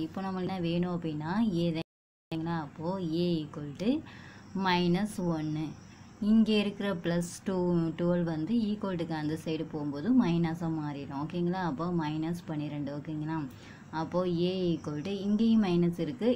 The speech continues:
இங்கேயும் minus இருக்கு. ஓகேங்களா? அப்போ symbol வந்து சேமா இருக்கனால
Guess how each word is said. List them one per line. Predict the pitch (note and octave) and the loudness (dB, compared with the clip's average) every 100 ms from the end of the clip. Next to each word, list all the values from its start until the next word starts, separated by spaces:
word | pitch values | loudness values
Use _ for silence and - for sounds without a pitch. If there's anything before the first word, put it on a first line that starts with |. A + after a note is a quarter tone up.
| F3 | 2
இங்கேயும் | F3+ F3 F3+ E3+ | 2 2 2 0
minus | D3+ D3+ - | 0 -4 -6
இருக்கு. | C#3+ - C#3+ | -10 -6 -6
ஓகேங்களா? | D3 D#3 D#3 D#3+ D3 | -4 -4 -2 -4 -4
அப்போ | D#3 E3 F3+ | -6 -4 -2
symbol | F3+ F3+ F#3 D#3+ | -2 -2 -2 -2
வந்து | F3+ F3+ | -4 -4
சேமா | F#3 F3 F3+ F3+ E3 | 0 0 0 0 -2
இருக்கனால | - D3 D3 D3+ A#3 | -4 -6 -4 -2 -2